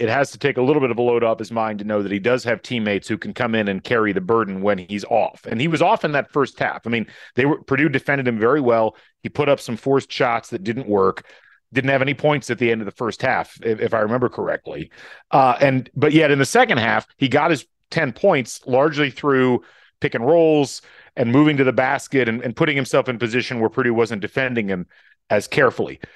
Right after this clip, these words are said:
Your point about conference fatigue is really well taken. I don't think people realize how hard it is to consistently perform against teams that know exactly what you're planning on doing on a night in, night out basis. That goes away largely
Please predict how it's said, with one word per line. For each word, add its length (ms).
Your 120
point 260
about 220
conference 440
fatigue 420
is 100
really 260
well 260
taken. 560
I 60
don't 140
think 120
people 280
realize 640
how 240
hard 460
it 60
is 380
to 100
consistently 600
perform 460
against 280
teams 280
that 100
know 160
exactly 480
what 140
you're 100
planning 360
on 160
doing 280
on 100
a 80
night 240
in, 140
night 200
out 220
basis. 460
That 180
goes 240
away 240
largely 640